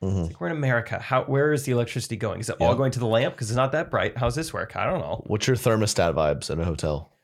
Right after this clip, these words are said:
Speaker 2: Ooh, I'm a warm boy.
Speaker 1: Oh, really?
Speaker 2: Hot guy. Hot dude.
Speaker 1: You sleep hot?
Speaker 2: Steaming. Uh, yes. So, yeah, I'll go, I'll go seventy-three, seventy-four.
Speaker 1: Jeez.
Speaker 2: Steaming.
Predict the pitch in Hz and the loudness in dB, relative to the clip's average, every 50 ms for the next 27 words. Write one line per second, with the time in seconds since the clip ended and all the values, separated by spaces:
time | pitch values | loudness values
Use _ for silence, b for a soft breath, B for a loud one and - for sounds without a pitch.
0 | _ - - 156 156 151 147 131 131 151 139 113 110 120 123 123 120 107 117 110 | _ 0 2 4 4 6 6 6 6 4 2 2 4 2 2 2 2 2 2 2
1 | 104 95 104 - _ _ _ _ _ _ - 98 98 113 107 107 120 139 131 95 | 2 2 0 -4 _ _ _ _ _ _ 0 2 2 2 4 4 4 4 4 2
2 | 78 80 - 120 123 127 - - 139 110 95 92 110 - _ - 135 135 135 - | 0 -2 -4 -2 -2 -2 0 2 0 2 2 0 -2 -6 _ 2 2 2 2 2
3 | 135 120 101 98 117 - 113 110 - - 117 104 110 113 117 - - - - 135 | -2 -2 -2 -2 -4 -2 -2 0 2 2 2 2 4 2 2 2 0 0 0 0
4 | 127 120 117 110 107 - _ _ _ _ _ _ _ - - 135 135 131 123 117 | 2 2 2 0 -2 -6 _ _ _ _ _ _ _ 0 4 6 6 6 6 6
5 | 131 120 101 - - - - _ _ _ _ _ _ _ - - - 113 131 123 | 4 4 4 2 -2 -6 -8 _ _ _ _ _ _ _ -6 0 2 4 4 4
6 | 120 117 117 110 - 113 110 98 110 127 170 143 110 - - 139 147 151 113 - | 4 4 2 2 2 2 2 2 2 2 2 0 0 0 -4 -4 -4 -4 -4 -4
7 | - - - 127 117 110 110 107 - 123 127 131 131 135 120 113 - - 117 123 | -4 -4 0 0 0 0 -2 -2 -2 -2 0 0 0 0 -2 -2 -2 -2 -2 -2
8 | 147 147 - _ _ _ _ _ _ _ - - - 113 127 147 160 156 127 113 | -2 -4 -8 _ _ _ _ _ _ _ -12 -8 -6 -4 -2 0 0 2 4 4
9 | 92 80 82 87 - - - - - - - - 165 160 143 123 117 127 120 107 | 2 2 0 0 -2 -4 -4 -6 -6 -4 -2 -2 0 2 2 2 2 2 0 -2
10 | 180 156 123 | -4 -6 -10